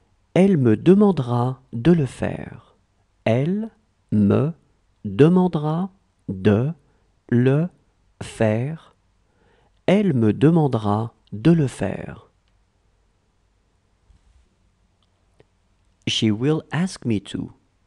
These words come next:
Elle me le demandera. Elle me le demandera.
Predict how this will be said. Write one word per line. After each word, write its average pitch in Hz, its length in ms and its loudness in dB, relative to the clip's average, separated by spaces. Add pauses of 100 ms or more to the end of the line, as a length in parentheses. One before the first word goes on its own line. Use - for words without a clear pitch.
(720)
Elle 110 240 2
me 113 140 2
le 156 220 2
demandera. 143 800 -4 (680)
Elle 180 420 -6 (440)
me 107 420 -2 (680)
le 107 400 0 (580)
demandera. 156 840 -2